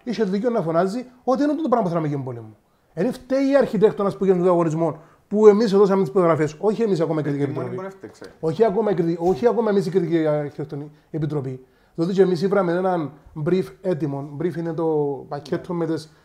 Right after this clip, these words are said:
Speaker 1: πληροφορισούλες που το έχω και κοντά μου, το οποίο ετοίμασε η Τεχνική Επιτροπή, η οποία αποτελεί τον πολλές υπηρεσίες του κράτους. Ηλεκτρομηχανικές υπηρεσίες, ε, τμήμα αρχαιοτήτων, πολεοδομία, δημόσια έργα, το Δημαρχείο κτλ, κτλ.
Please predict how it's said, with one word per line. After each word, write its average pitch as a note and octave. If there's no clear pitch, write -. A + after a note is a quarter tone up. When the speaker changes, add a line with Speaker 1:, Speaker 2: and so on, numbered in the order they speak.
Speaker 1:
πληροφορισούλες D3+
που D3+
το D3+
έχω C#3+
και C3+
κοντά B2+
μου, F3+
το F#3
οποίο F3
ετοίμασε F3+
η E3
Τεχνική F3+
Επιτροπή, F3+
η F#3+
οποία D#3
αποτελεί E3+
τον G#3+
πολλές G#3+
υπηρεσίες F#3
του G3
κράτους. D#3+
Ηλεκτρομηχανικές E3+
υπηρεσίες, F3
ε, D3+
τμήμα F3
αρχαιοτήτων, E3+
πολεοδομία, F3
δημόσια D#3+
έργα, G3
το E3
Δημαρχείο D#3+
κτλ, G3+
κτλ. G3